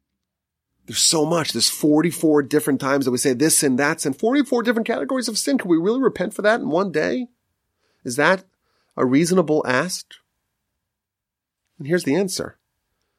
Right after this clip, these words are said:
The Rambam is clear. Ve'atzmo sheyom kippur mechaper lashavim. Yom Kippur repents not to people who repent for everything, for people who are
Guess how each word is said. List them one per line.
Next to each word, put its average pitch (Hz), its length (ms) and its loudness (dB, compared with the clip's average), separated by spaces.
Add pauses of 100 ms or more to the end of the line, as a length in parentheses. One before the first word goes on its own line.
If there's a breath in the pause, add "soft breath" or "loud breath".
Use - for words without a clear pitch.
(380)
The 117 80 0
Rambam 156 380 4
is - 120 -2
clear. 120 400 -2 (220 soft breath)
Ve'atzmo 202 920 0
sheyom 175 460 2
kippur 175 200 0
mechaper 185 600 0 (600)
lashavim. 120 1000 0 (760)
Yom 156 240 0
Kippur 269 500 0
repents 226 840 -2 (640)
not 202 240 2
to 208 80 -2
people 185 300 0
who 151 160 0
repent 156 420 0
for 113 160 -4
everything, 185 520 0 (400)
for 175 180 4
people 247 540 0
who 208 180 -2
are 156 400 2